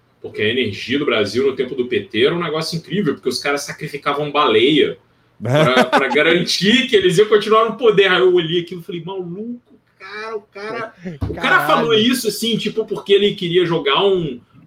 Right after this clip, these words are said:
Speaker 1: um bait pros evangélicos, né? Porque esses lances de sacrifício, bruxaria, os evangélicos são doidos com isso
Speaker 2: É.
Speaker 1: e tal." E daí, cara, eu, eu vi isso, assim, olhei o cara e falei, "É."
Speaker 2: <laughs>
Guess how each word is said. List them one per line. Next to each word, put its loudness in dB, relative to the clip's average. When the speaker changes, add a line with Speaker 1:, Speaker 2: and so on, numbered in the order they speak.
Speaker 1:
um -4
bait 2
pros -6
evangélicos, 0
né? -4
Porque -16
esses -18
lances -12
de -20
sacrifício, -14
bruxaria, -10
os -8
evangélicos -12
são -10
doidos -4
com -8
isso -4
Speaker 2:
É. -8
Speaker 1:
e -10
tal." -16
E -10
daí, 2
cara, -6
eu, 0
eu -2
vi -2
isso, -2
assim, -8
olhei 0
o -10
cara -10
e -18
falei, -10
"É." -12
Speaker 2:
<laughs> -4